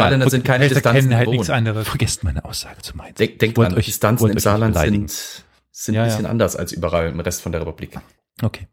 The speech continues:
Speaker 3: Und Pfälzer kennen halt nichts anderes aus, die Fa-, außer die Pfalz und halt die, die, die Landeshauptstadt.
Speaker 2: Äh, spart euch das da mal für die Bienchen und, und, äh, ne?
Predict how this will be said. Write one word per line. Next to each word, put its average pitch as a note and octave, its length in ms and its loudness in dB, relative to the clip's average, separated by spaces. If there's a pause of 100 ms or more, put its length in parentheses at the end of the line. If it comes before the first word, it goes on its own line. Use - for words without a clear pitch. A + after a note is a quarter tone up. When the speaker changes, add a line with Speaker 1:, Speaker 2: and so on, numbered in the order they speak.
(320)
Speaker 3:
Und B2 120 -2
Pfälzer B2+ 320 2
kennen B2 180 2
halt B2+ 140 0
nichts - 160 -4
anderes B2 240 -4
aus, A2+ 240 -8
die G#2+ 100 -10
Fa-, - 200 -4
außer A#2+ 180 -2
die A#2 140 -6
Pfalz G#2 360 2
und G#2+ 160 -6
halt G#2+ 200 -4
die, A2 200 -2
die, A2+ 160 -2
die A2 140 0
Landeshauptstadt. G#2+ 760 0 (220)
Speaker 2:
Äh, - 180 0
spart A#2+ 240 2
euch C#3 80 4
das - 160 0
da G#2 140 2
mal G2 120 4
für G2 160 0
die F#2+ 140 0
Bienchen G2 360 0
und, D#2+ 380 -4
und, E2 360 -4
äh, D#2 240 -2 (520)
ne? C3+ 200 0